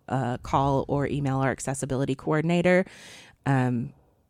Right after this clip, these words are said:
as far in advance as you can, and we will come up with exactly what you need to participate and be present in the way that works for you.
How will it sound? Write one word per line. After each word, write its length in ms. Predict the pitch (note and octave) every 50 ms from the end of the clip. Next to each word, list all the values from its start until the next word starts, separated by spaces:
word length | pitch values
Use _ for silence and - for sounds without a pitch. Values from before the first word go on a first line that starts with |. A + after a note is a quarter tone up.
| _ _ _ _ - - - - -
as 160 | D#3 D3 -
far 240 | - - C#3+ D3 D3
in 80 | D3 D3+
advance 400 | C#3 - C#3 C3 C3 C3+ - D3
as 100 | C#3+ C#3+
you 60 | C3
can, 260 | - - C3+ B2 C3+
and 180 | C3 G#2+ C#3+ C3+
we 80 | C3+
will 120 | D#3 D#3+ C3+
come 260 | - - D3+ C3+ C3
up 160 | C3 C3+ -
with 140 | C3 C3 -
exactly 500 | C#3+ D3+ - C#3 B2+ B2+ - - C#3 B2+
what 140 | C3 - -
you 100 | C3+ C3+
need 320 | C3+ B2+ B2 B2 A#2+ B2
to 80 | - -
participate 720 | - C#3+ C3+ - C#3 C3 - C#3 - C#3 B2+ A#2+ - -
and 160 | - C3 C3
be 140 | C3 B2 A#2+
present 440 | - - D#2+ - - C3 A2 - - -
in 100 | C#3 C#3
the 60 | C#3
way 240 | C#3+ C3+ B2+ B2+ B2+
that 160 | C#3+ C#3 -
works 240 | G2 A2+ - - -
for 80 | -
you. 240 | C#3 D#3+ F3+ D#3 B2+